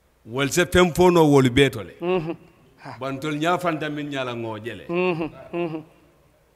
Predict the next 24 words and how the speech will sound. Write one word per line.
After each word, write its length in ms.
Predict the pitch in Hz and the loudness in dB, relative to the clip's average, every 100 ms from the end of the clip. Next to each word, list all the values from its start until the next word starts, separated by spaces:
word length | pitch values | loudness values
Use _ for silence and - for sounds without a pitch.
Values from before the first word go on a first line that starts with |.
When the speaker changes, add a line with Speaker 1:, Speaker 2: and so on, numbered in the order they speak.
| _ _ _ _ _ _ _ _ | _ _ _ _ _ _ _ _
Speaker 1:
Eh, 300 | 120 123 127 131 | -8 -6 -6 -8
se 280 | - 160 170 | -6 -4 -2
ko 220 | 175 165 | -2 -2
tam 240 | 165 180 | -2 -4
harito 400 | 165 185 185 190 185 | -2 -2 -2 -2 -4
lota. 380 | 156 120 107 80 - | -6 -8 -12 -16 -10
Speaker 2:
Mhm. 280 | 180 180 165 _ _ _ _ _ _ _ | -10 -10 -16 _ _ _ _ _ _ _
Speaker 1:
Moro 320 | 127 143 185 185 | -14 -8 -6 -6
ko 140 | 170 | -8
mo 200 | 160 160 | -6 -4
kana 220 | 175 175 | -2 -2
mo 220 | 160 156 170 | 0 0 0
ni 200 | 156 139 | 0 -2
bo 200 | 131 131 | -4 -6
sate 360 | 127 113 123 | -6 -6 -8
kono 160 | 120 110 | -10 -14
birim 180 | 127 135 | -12 -12
be 100 | 120 | -12
tama 280 | - 113 117 | -12 -14 -14
wulo 220 | 117 107 98 | -18 -20 -20
ko 100 | 98 | -20
Cheikh 200 | 117 110 | -18 -18
Musa 260 | 95 87 | -18 -20
Ba. 140 | 78 | _